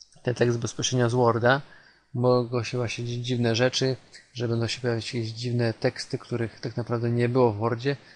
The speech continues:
a nagle się pojawiły na naszym blogu. Jeśli chcemy tego uniknąć, to klikamy wklej z Worda i tutaj właśnie skrótem klawiaturowym Ctrl V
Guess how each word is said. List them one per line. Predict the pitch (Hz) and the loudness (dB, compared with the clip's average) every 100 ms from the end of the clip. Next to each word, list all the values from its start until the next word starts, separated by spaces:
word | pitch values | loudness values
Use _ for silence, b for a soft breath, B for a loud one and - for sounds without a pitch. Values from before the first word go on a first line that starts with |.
| B - | B -4
a | 127 | 0
nagle | 127 123 | 2 2
się | - 127 | 0 -2
pojawiły | 131 123 123 113 | 2 4 4 2
na | 107 | -2
naszym | 107 - 131 | -4 -6 0
blogu. | 120 110 - - b b b _ - | 2 2 -2 -20 b b b _ -20
Jeśli | - - 117 123 | -16 -10 -8 -8
chcemy | - 139 127 | -2 0 2
tego | - 120 117 117 | 2 0 2 0
uniknąć, | 117 113 - 131 143 - _ _ - - - - - - - - | 0 -2 -4 -4 -4 -10 _ _ -20 -20 -20 -20 -20 -20 -16 -12
to | 123 | -8
klikamy | 120 127 117 | -4 0 0
wklej | 107 - 123 123 | -2 -2 0 0
z | 113 | 0
Worda | 120 113 117 135 147 - _ - - - - - - _ _ _ _ - | -2 -2 -2 -2 -4 -8 _ -20 -20 -20 -20 -20 -20 _ _ _ _ -10
i | 117 | -6
tutaj | 123 127 120 | 0 0 0
właśnie | 120 - 120 117 - _ - - - | -4 -4 -4 -4 -6 _ -20 -20 -18
skrótem | - 135 131 120 | -8 -4 -2 -2
klawiaturowym | 113 120 117 - 117 117 113 113 | -2 -2 -2 -2 -2 0 -2 -4
Ctrl | 113 110 113 | -8 -6 -6
V | - 139 151 | 2 4 4